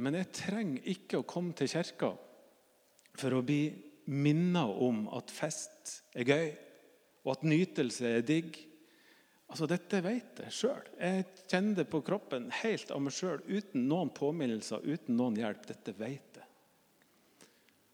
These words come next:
La oss heller komme til Kraftverket og andre kirker og minne hverandre på at det virkelig gode livet, det grunnleggende gode livet, det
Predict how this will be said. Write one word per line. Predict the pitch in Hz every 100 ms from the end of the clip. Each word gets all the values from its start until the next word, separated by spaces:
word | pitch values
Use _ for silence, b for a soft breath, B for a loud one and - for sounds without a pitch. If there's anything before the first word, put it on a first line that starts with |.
| _ _ _ -
La | 160
oss | 190 -
heller | 220 202 127
komme | - 202 180
til | 135
Kraftverket | 156 170 - 143 - - 92 - - -
og | 127
andre | 143 147 143
kirker | - 117 - - 98 - 135
og |
minne | 143 160 170 139 107
hverandre | 113 107 107 101
på | - 98 87 90 B B B
at | - -
det | 214 208
virkelig | 220 - - - 175 139 113
gode | 143 156 131 107
livet, | 107 98 90 - - _
det | 196 214 180
grunnleggende | 220 220 220 202 135 117 113 -
gode | 123 156 147 113
livet, | 139 117 95 - B B B B
det | -